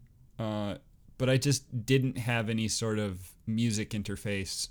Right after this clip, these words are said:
for my computer before. Everything was just happening through either the microphone or,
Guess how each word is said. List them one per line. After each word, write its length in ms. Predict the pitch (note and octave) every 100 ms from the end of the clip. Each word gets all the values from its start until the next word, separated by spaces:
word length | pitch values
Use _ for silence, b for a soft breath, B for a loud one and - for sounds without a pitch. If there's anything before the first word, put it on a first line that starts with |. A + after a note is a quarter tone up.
| -
for 140 | -
my 140 | G#2+ F#2+
computer 380 | G#2 G2 G2 F#2
before. 460 | F2+ - F#2 F2+ -
Everything 460 | - G2+ G2 G#2+ G2+
was 140 | G2+ F#2+
just 260 | G2+ F#2
happening 520 | G2+ F2+ F#2 F#2 F2+
through 420 | F2+ - G2+ F#2+ F2
either 340 | F#2 F#2+ F2+ -
the 80 | G2
microphone 640 | G2+ F#2+ - G#2+ G2 F#2+ F#2
or, 460 | G2+ F#2+ F#2+ F2+